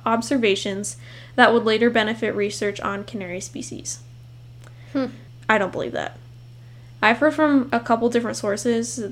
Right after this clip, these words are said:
Speaker 1: that it's all bird crap, if you would.
Speaker 2: It's just nonsense.
Speaker 1: Basically, he was a crazy man just watching after these birds, and I think most of them died.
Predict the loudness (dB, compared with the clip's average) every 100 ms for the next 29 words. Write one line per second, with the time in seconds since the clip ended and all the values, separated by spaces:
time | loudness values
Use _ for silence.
0 | -2 2 4 2 0 0 0 2 0 -4
1 | -8 -16 -20 -10 0 0 0 -2 -4 -4
2 | -8 -16 -20 -20 -6 -4 -4 -8 -4 -2
3 | -2 -4 -8 -10 -12 -14 -16 -16 -18 -18
4 | -18 -18 -20 -18 -18 -18 -14 -8 -4 -4
5 | -2 -2 -4 -6 -6 -4 -4 -6 -12 -8
6 | -6 6 6 8 4 4 4 6 4 4
7 | 2 2 6 8 8 8 6 4 2 0
8 | -2 -4 -6 0 4 4 4 4 4 4
9 | 4 4 2 0 4 6 6 4 0 0
10 | 2 4 4 2 0 0 2 2 0 -2
11 | -2 -2 -6 -10